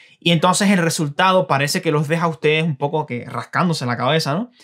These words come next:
Esto es exactamente lo que sucede cuando usted cambia de canal. O sea, el patrón de radiación cambia mucho con la frecuencia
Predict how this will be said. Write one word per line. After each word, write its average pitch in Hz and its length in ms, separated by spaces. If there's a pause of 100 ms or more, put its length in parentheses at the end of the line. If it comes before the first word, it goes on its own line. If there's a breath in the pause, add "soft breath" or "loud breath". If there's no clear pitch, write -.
(360 loud breath)
Esto 165 220
es 214 80
exactamente 196 540
lo 196 100
que 170 80
sucede 185 400
cuando 143 220
usted 160 240
cambia 175 320
de 135 100
canal. 131 540
O 151 100
sea, 151 120
el 151 260
patrón 147 240
de 185 80
radiación 185 500
cambia 175 400
mucho 190 460
con 147 80
la 139 100
frecuencia 147 640